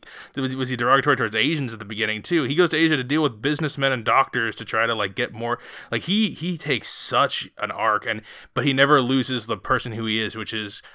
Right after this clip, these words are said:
you know, he's, he's kinda sleazy. He does things his own way. He doesn't listen to authority.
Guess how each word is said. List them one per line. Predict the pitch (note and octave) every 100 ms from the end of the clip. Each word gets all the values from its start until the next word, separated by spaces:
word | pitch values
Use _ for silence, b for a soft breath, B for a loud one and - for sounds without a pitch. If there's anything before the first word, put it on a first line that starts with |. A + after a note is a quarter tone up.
| B B
you | A#2+
know, | A2
he's, | G2 A#2+ -
he's | C3 B2+ G2+ - -
kinda | - A#2 G#2
sleazy. | D3+ D#3 D#3 D3+ D#3
He | C#3+ A2
does | A2 A2+ A2+
things | A#2+ A#2 G#2+
his | A2
own | A2+ A2
way. | A2 B2 B2+ B2+
He | A2
doesn't | G2+ G2 G#2+
listen | G2+ A2+
to | G#2+ G#2
authority. | A#2+ B2+ B2+ B2+ B2